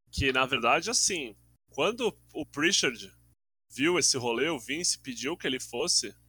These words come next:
head do SmackDown, ele falou, "Não, cara, pega o Eric Bischoff aí que é melhor pra, pra fazer a estreia aí, tal, tal, tal, tal, tal, tal, saca?"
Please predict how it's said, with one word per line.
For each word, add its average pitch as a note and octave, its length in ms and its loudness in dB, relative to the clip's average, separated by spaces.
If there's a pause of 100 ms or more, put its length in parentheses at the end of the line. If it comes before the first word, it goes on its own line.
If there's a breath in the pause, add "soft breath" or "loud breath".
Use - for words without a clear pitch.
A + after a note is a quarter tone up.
head A2+ 200 0
do A2 80 -10
SmackDown, G#2+ 460 -2
ele D#3+ 80 -4
falou, D3+ 260 0
"Não, B2+ 200 0
cara, - 300 0 (800)
pega C#3+ 240 4
o E3 40 4
Eric F#3 240 4
Bischoff G3 380 -2
aí C3+ 140 2
que G3+ 100 -6
é F#3 40 -4
melhor F3 360 4 (240)
pra, A#2+ 160 2
pra - 160 -16
fazer B2+ 240 0
a C3 60 6
estreia C3+ 580 4
aí, C3+ 380 2
tal, A2 160 -6
tal, A2 160 -4
tal, C3 260 -2
tal, B2+ 140 -8
tal, A2+ 160 -4
tal, C#3 320 0
saca?" C3 480 -2